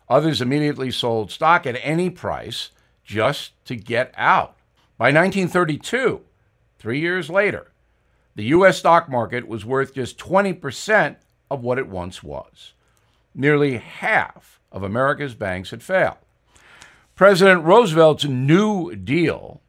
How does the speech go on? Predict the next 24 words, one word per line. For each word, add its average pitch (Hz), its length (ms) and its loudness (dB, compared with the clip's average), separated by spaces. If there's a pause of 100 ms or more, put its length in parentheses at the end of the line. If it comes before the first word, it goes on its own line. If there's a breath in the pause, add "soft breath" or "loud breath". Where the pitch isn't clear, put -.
struggled 156 720 0
to 151 80 -10
revive 147 440 0
the 147 80 -6
economy 165 640 0 (360 soft breath)
and 185 160 0
had 202 220 2
a 208 40 0
little 220 300 2
success. - 720 -10 (400)
But 147 220 2
it 170 80 4
was 175 220 2
America's 180 480 2
entry 190 360 0
into 147 240 -4
World 185 640 0
War 147 540 -2
Two 180 480 -4
years 160 640 0
later 175 480 -2 (580)
that 151 260 2
really 190 300 6
relaunched 143 960 2